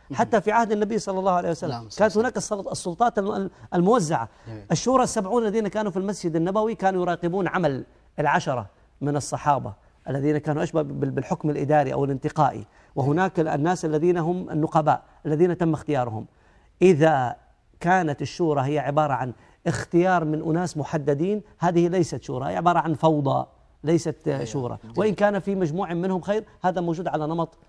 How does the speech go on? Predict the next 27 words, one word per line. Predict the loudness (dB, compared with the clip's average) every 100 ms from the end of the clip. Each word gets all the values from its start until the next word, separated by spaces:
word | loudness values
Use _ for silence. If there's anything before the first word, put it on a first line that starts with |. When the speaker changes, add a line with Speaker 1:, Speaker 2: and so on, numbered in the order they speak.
| _
Speaker 2:
كثير | -4 -2 -2
من | -2
بلاد | 0 0
العربية | 0 -2
Speaker 1:
جميل. | -2 -4
Speaker 2:
وللأسف. | -8 -16 -10
Speaker 1:
الوقت، | -4 -4 -4
يعني، | -6 -6 -8 -8
يزف | -8 -8 -8
معنا، | -8 -6
لعلنا، | -6 -6 -6 -10
يعني، | -10 -12 -12 -18 _ -20 -20
ن-، | -16
يعني، | -14 -12 -12
نحاول | -10 -8 -8
نختصر | -8 -10 -10 -10 -12
في | -14
الجانب، | -12 -12 -10 -12 -12 -14
بقينا | -14 -12 -10
جانبين | -8 -8 -8 -8 -10
في | -12 -14
القراءة | -14 -12 -10 -12
في | -12
المجتمع | -12 -10 -10 -12
في | -12 -12
آفاق | -12 -12
الحرية، | -12 -10 -6 -8